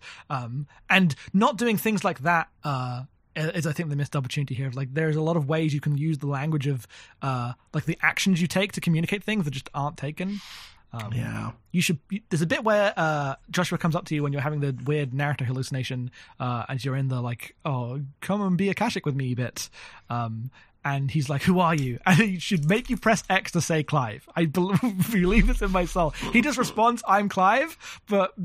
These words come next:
Speaker 1: me and Emma on Skype, <laughs> uh, they were playing this, and I was like, "This, this should be press X to Clive." <laughs>
Speaker 2: Press X to Clive.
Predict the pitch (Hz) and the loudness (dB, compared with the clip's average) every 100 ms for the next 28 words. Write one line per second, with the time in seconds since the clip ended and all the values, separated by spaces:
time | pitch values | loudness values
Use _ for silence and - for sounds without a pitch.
0 | 185 233 240 233 214 175 - 196 202 190 | -6 -2 0 2 4 4 4 2 2 0
1 | 160 - 170 156 165 151 180 165 151 - | -2 -2 0 2 2 2 2 2 0 0
2 | 147 143 143 139 143 185 - 160 - 165 | -2 0 -2 -2 -2 0 0 0 0 0
3 | 165 - 143 147 120 165 - - - 151 | 0 -4 -4 -2 0 0 -2 -6 -4 -2
4 | 190 240 - - 240 277 311 110 - | 2 0 -2 0 4 6 6 4 -4